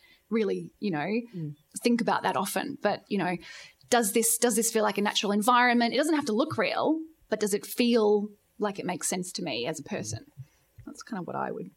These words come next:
Speaker 1: would put forward.
Speaker 2: And are there sort of, I mean, ge-, I guess, are there ways of thinking? I mean, it's kind of interesting. You talk about fear before, and I was just thinking about the NASA space experience, you know, this stepping out into something that's just not of this world almost, you know.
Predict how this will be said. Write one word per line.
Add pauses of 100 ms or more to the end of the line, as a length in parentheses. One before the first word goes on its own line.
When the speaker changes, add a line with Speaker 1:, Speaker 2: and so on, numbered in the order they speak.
Speaker 1:
would (220)
put
forward. (1000)
Speaker 2:
And
are
there
sort
of, (200)
I
mean,
ge-,
I
guess,
are
there
ways
of
thinking?
I
mean,
it's
kind
of
interesting.
You
talk
about
fear
before,
and
I
was
just
thinking
about
the
NASA
space
experience,
you
know,
this (360)
stepping
out
into
something
that's
just
not
of
this
world
almost,
you
know.